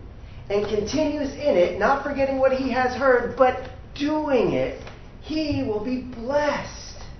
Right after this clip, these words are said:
in what he does. Blessed.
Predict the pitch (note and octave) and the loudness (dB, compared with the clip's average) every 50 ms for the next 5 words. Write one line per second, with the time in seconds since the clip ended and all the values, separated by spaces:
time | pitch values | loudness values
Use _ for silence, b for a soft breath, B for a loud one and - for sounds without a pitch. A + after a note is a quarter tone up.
0 | A#2+ A2+ - - - - - - - - D#3 D#3 D3+ D3+ C#3+ - - - C#3+ C3 | -14 -14 -14 -14 -16 -14 -14 -14 -12 -10 -8 -8 -4 -4 -2 -4 -4 -4 -8 -10
1 | A#2 B2 C3 A#2 G#2 - - - - - - - - - - B B B B B | -8 -8 -8 -8 -8 -10 -12 -14 -14 -14 -16 -16 -16 -14 -14 B B B B B
2 | B B B B B B B B B B B B B B - - - - - - | B B B B B B B B B B B B B B -16 -16 -16 -16 -16 -16
3 | - - - - - - G#5+ - - - - - - - - - - | -16 -14 -14 -12 -10 -8 -8 -6 -8 -8 -10 -10 -12 -12 -12 -12 -12